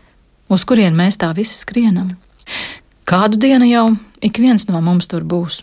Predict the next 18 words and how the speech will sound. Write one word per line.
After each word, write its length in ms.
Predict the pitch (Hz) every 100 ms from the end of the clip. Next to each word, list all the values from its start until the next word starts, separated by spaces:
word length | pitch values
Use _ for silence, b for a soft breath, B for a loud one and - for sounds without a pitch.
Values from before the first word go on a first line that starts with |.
| -
mājas 420 | 185 208 233 226 170
aprūpē 640 | 165 165 151 - 151 151 180
vai 140 | 202
pansionātā, 840 | 208 190 208 208 175 160 156 165 170 b b b b b b -
jo 160 | 190
tāda 380 | 185 220 214 175
ir 80 | -
šodienas 500 | - 196 175 170 -
realitāte. 760 | 208 196 165 - 170 175 165 - b b b b b -
Fiziskajā 580 | 247 247 220 202 170 202
aprūpē 460 | 233 214 185 180 170 -
viss 300 | 190 226 240 202
ir 80 |
kārtībā, 600 | - 180 160 - 180 185 185 -
bet 180 | 196 196
trūkst 540 | 208 214 226 - - - _ _ -
emocionālās 840 | 226 208 185 170 165 170 180 165 190
aprūpes, 540 | 196 175 - -